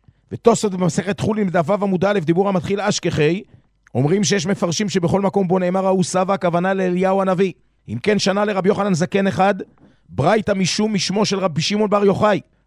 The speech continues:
התיה, יש ללמוד עניין זה בגזירה שווה. על ידי המילים עוון עוון, כתיב אחא נאמר כאן לגבי כפרת עוונות, "בחסד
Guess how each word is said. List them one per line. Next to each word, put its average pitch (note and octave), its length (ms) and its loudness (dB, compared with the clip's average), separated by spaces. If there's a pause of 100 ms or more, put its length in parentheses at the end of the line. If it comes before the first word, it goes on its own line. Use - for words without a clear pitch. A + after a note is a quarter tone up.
התיה, G3 400 4
יש G3 240 0
ללמוד G3+ 340 0
עניין G3+ 260 2
זה F3 160 0
בגזירה F#3+ 420 0
שווה. G3 340 2 (520)
על A#2 160 -2
ידי C#3+ 200 2
המילים G3+ 500 2 (100)
עוון G3+ 320 0
עוון, F#3+ 380 2
כתיב G3+ 240 -2
אחא G3+ 180 0
נאמר G3 360 0
כאן G3 180 -2
לגבי F#3 260 0
כפרת F#3 400 0
עוונות, F#3 500 0 (400)
"בחסד F#3+ 440 0